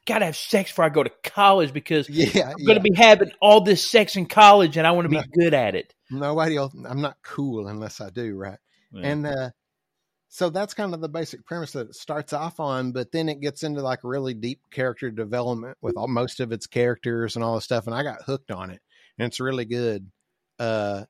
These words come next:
Speaker 2: I'm ready for that one to come back, but that's, you know,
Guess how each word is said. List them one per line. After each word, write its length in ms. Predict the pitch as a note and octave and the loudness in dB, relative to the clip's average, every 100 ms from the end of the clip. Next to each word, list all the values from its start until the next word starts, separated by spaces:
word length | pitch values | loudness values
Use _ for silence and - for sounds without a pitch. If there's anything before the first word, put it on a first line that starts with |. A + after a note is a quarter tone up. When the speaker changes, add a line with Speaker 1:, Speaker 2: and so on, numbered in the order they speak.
| - | -12
Speaker 2:
I'm 160 | A2+ | -6
ready 180 | A#2+ A#2+ | -4 -4
for 140 | - G#2+ | -6 -6
that 200 | A2 A#2 | -6 -8
one 100 | G2+ | -16
to 60 | |
come 260 | - G#2+ F#2+ | -12 -12 -10
back, 240 | F#2 F#2+ - | -12 -14 -14
but 140 | A2 | -8
that's, 400 | - D3 - - _ _ _ _ _ _ _ | -2 -4 -4 -16 _ _ _ _ _ _ _
you 120 | C3+ B2+ | -6 -4
know, 340 | A#2 A2 A2 | -2 -4 -8